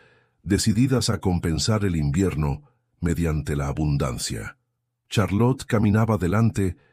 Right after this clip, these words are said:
llevando a Duchess en un brazo y una cesta de pétalos de rosa en el otro.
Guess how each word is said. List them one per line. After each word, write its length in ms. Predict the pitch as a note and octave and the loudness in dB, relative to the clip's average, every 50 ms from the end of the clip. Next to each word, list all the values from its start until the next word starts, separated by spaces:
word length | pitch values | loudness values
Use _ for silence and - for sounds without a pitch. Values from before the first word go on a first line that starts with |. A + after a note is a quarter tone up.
| _ _ - | _ _ -6
llevando 480 | D2 E2+ G2+ - A2 A#2+ B2+ A#2+ A#2+ | 0 0 2 2 4 4 4 4 2
a 40 | G2+ | 2
Duchess 540 | E2+ F2 A#2+ B2 A#2+ - B2+ G#2+ - - - - | 2 4 2 2 2 2 0 0 0 -2 -4 -2
en 140 | G2+ G#2+ B2+ | 2 4 4
un 140 | C3 A2 | 4 4
brazo 480 | E2+ F2 F#2 F2+ - - - D2+ C#2+ - - _ _ _ _ _ _ _ _ | 4 2 0 0 -2 -4 -6 -6 -6 -8 -10 _ _ _ _ _ _ _ _
y 100 | D#2 F2 | 0 2
una 220 | A#2+ C#3+ C#3 A2+ - | 4 4 4 2 2
cesta 440 | - - C3+ B2 - - A#2+ A2 | 0 0 0 0 0 0 -2 0
de 140 | G2+ F#2 D2+ | 0 0 -2
pétalos 540 | C#2+ - B2 B2+ B2+ - A#2 G2+ G2+ F#2 C#2+ | 0 0 0 0 2 0 0 0 0 -2 -2
de 120 | E2+ D2 | -2 -2
rosa 400 | C2+ C2+ F2 F#2 F2+ - - E2 | -2 0 0 0 0 0 -2 -2
en 120 | D2 C#2 C2+ | -2 -2 -4
el 120 | B1+ B1+ | -4 -4
otro. 420 | C#2 C2+ - - - G#1+ - - | -4 -4 -6 -8 -10 -12 -12 -14